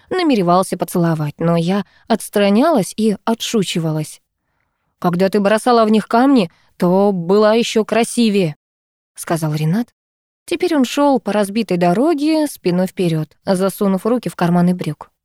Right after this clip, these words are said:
Над его головой зависли жёлто-розовые пышные облака. «Воинственная, как амазонка». «Да уж», хмыкнула я. «Скажешь тоже, амазонка». Я вспомнила, как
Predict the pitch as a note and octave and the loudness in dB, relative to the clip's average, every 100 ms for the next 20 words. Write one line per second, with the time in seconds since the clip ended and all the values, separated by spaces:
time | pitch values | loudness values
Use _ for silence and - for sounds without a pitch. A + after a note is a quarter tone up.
0 | _ - F3+ F3 E3 E3+ E3 E3 E3+ G3+ | _ -2 0 0 0 0 2 0 2 0
1 | F3+ E3 F3 - F3+ E3 _ - A3 A3 | 0 -2 -4 -4 -4 -4 _ -6 -2 0
2 | G#3+ G#3 G#3+ A3+ G3+ F#3+ F3 A3 G3+ G#3 | 0 2 2 2 0 -2 -2 -4 -2 -2
3 | G3+ G3 G3+ G#3 - D#3+ _ _ _ _ | 0 0 0 -2 -4 -6 _ _ _ _
4 | E3 E3 D#3 G3 A3 - A#3+ A3 F#3 E3 | -2 -2 0 0 0 2 4 4 2 -2
5 | - F3+ G3 G#3 A3+ A#3+ G3 E3+ D3+ _ | -2 0 2 2 4 4 2 0 -6 _
6 | _ _ _ - A#3+ A#3 G3 F3+ E3+ - | _ _ _ 0 2 4 2 -2 -8 -12
7 | _ _ _ _ - F#3 E3+ - F3+ F3+ | _ _ _ _ -4 0 0 0 0 0
8 | E3 D#3+ _ _ _ _ - - A4 F4 | -4 -10 _ _ _ _ -10 0 2 2
9 | - - G3 E3 D#3+ _ - C4+ D4+ D4+ | -2 0 0 0 -4 _ -2 2 4 2
10 | C4+ A#3+ G3 - F3 _ _ _ _ _ | 2 2 0 -4 -12 _ _ _ _ _
11 | _ _ _ - E3+ F3 E3+ - - G#3 | _ _ _ -6 -2 0 -2 -6 -2 0
12 | G#3 F#3 E3+ - E3+ | 2 2 0 -2 -6